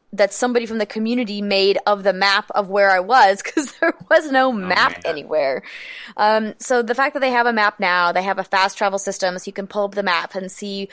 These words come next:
Speaker 1: where the public events are. You can fast travel to that area. While you're waiting for the event to start, you can run over and grab a region chest, or maybe if you have enough time, you can head into a lost sector and do these little mini dungeons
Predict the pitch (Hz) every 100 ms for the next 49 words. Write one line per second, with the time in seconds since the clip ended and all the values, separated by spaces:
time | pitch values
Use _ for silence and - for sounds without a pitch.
0 | - - - 202 233 233 240 226 214 -
1 | 208 220 208 190 190 185 180 175 175 180
2 | - 180 190 - 196 190 190 185 180 180
3 | 175 170 175 170 175 - - 214 214 220
4 | 214 208 220 226 214 196 196 190 - -
5 | 196 190 202 202 196 190 196 196 196 196
6 | 185 190 190 202 202 202 196 - 196 190
7 | - - - - - 214 208 196 208 208
8 | 214 196 196 196 - 208 196 202 196 196
9 | 185 202 190 202 202 185 170 180 - -
10 | - 208 - 196 185 180 180 208 208 202
11 | 196 202 196 190 196 202 202 185 190 180
12 | 185 185 185 185 -